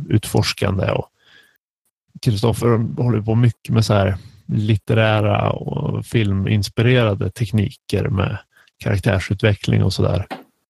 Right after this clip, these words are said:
Så ja, det, det är ett annorlunda skräckspel i ett, eh, fantastiskt bra utbud av skräckspel i övrigt.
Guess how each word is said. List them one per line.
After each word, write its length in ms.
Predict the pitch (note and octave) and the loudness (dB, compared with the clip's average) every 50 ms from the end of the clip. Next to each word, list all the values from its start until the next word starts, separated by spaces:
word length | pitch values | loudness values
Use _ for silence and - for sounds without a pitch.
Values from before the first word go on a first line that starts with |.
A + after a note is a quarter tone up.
| _ _ _ _ _ _ _ _ _ _ _ _ _ | _ _ _ _ _ _ _ _ _ _ _ _ _
Så 440 | - - - A#2 G#2 G2+ G2 G2 F#2+ - _ _ _ _ _ _ _ _ _ _ _ _ _ _ _ _ _ _ _ _ _ _ _ _ _ _ _ _ _ _ _ _ _ _ _ _ _ _ - - | -12 -8 -4 -4 -2 -2 -2 -4 -6 -8 _ _ _ _ _ _ _ _ _ _ _ _ _ _ _ _ _ _ _ _ _ _ _ _ _ _ _ _ _ _ _ _ _ _ _ _ _ _ -4 0
ja, 200 | C3+ C#3+ D#3+ D#3 - _ | 2 2 2 0 -4 _
det, 400 | - - B2 B2+ - B1 - - | -10 -6 -4 -4 -2 -2 -4 -4
det 320 | - - - B2+ B2+ C3 | -6 -8 -8 -4 0 0
är 40 | C3+ | 0
ett 160 | B2+ - - - | 0 -2 -8 -6
annorlunda 600 | - - D3+ C3 B2 A#2+ C3+ D3+ D#3 C#3 A2+ G#2 | 0 0 2 4 4 4 4 4 4 4 2 0
skräckspel 760 | G2+ - - G2 G2 - - - - - A#2 G#2 G#2 - A#2+ - - _ _ _ _ _ _ _ _ _ _ _ | 0 0 0 0 0 -2 -4 -8 -4 -2 -2 -2 -2 -4 -6 -10 -14 _ _ _ _ _ _ _ _ _ _ _
i 280 | - A2+ G#2+ G2+ G2 - | -2 0 0 0 0 0
ett, 320 | - A2 - _ - - | -2 -4 -8 _ -6 -4
eh, 300 | G#2 G2 - - - - | -2 -2 -2 -2 -4 -6
fantastiskt 520 | - - - A2 A#2 A#2+ A2 - - G#2 G2 | -8 -6 -6 -2 -2 -2 -2 -2 -2 -2 2
bra 280 | G#2 A#2+ A#2+ G#2+ F#2+ | 4 4 4 4 4
utbud 460 | G2+ G2 F#2+ - - - - - - | 2 2 0 0 -2 -2 -2 0 0
av 160 | - - G2 - | 0 0 0 0
skräckspel 580 | G2+ - - - G2+ - - - - - - G#2 | -2 -4 -4 -6 -6 -6 -8 -10 -8 -6 -2 0
i 20 | |
övrigt. 440 | G2+ G2 G2 G2+ G#2 - - - - | 0 0 0 0 -2 -4 -8 -12 -20